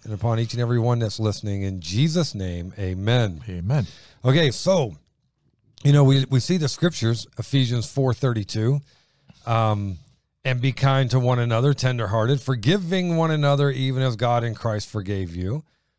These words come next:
Speaker 1: Colossians three thirteen says, "Bearing with one another and forgiving one another.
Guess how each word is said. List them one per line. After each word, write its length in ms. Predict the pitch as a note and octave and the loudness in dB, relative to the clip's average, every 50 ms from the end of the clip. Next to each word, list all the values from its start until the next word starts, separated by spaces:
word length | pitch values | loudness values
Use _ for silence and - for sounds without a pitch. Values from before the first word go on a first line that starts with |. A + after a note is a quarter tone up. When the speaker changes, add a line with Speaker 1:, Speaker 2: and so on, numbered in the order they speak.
| _ _ _ _ _ _ | _ _ _ _ _ _
Speaker 1:
Colossians 680 | - C#3+ D3+ D3+ D3+ C#3 - - C#3 B2 A2+ G2+ F2 - - - | 2 4 6 6 6 4 4 2 2 2 0 -2 -4 -8 -14 -16
three 680 | - - B2 A#2 C3+ C#3 C3+ C3+ C3 B2+ B2 A#2 - | -10 -6 -2 0 2 4 4 4 4 2 0 -4 -8
thirteen 760 | - - C3+ B2+ A#2+ A2 - - A#2 A#2+ A2+ A2+ A#2 C3+ C#3+ | -6 -2 -2 -2 -2 -4 -6 -6 -4 -2 -2 0 0 0 -2
says, 420 | - - A#2 G#2+ A2 A#2 A#2 - - - - _ _ _ _ _ _ _ _ _ | -2 0 0 0 0 0 -2 -6 -12 -18 -20 _ _ _ _ _ _ _ _ _
"Bearing 460 | G#2+ C#3 C#3+ D3 D3+ C#3+ C#3 C3 B2+ | 0 2 4 4 6 4 4 4 4
with 160 | B2+ A#2 G2 | 2 2 2
one 180 | A#2+ B2 B2 A#2 | 2 2 2 2
another 460 | A2+ A2+ A2 G#2 G#2+ B2 C3+ C#3+ C#3 | 2 0 0 0 2 2 0 0 0
and 300 | - C3+ C3+ C3+ C3+ B2+ | 0 0 0 0 0 -2
forgiving 960 | - - C#3 C#3 C#3 C3 A#2 G#2 C3+ F3 F#3 D#3 C#3+ C3+ C#3+ C#3 C#3 C3+ B2+ | -2 0 2 2 2 2 2 0 0 0 0 0 0 0 0 0 2 0 0
one 160 | B2 B2 B2 B2 | 0 2 2 2
another. 520 | A#2+ A#2 A2+ G#2+ G#2 G#2+ A#2 C3+ B2+ | 0 0 0 0 0 2 2 0 0